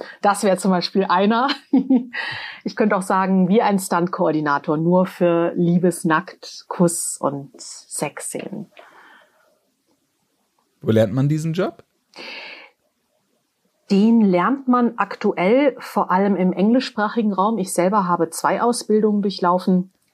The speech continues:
Speaker 1: Ich komme ja aus dem Schauspiel, bin Schauspielerin, kenne also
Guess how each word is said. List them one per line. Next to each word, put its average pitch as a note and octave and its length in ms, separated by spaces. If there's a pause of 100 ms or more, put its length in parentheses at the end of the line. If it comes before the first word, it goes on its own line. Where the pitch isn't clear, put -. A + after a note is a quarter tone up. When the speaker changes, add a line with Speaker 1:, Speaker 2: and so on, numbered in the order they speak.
Speaker 1:
Ich - 140
komme G#3 200
ja A3 100
aus G#3 100
dem G3+ 80
Schauspiel, F#3+ 460
bin G3 160
Schauspielerin, E3+ 800 (280)
kenne G#3+ 400
also G3+ 460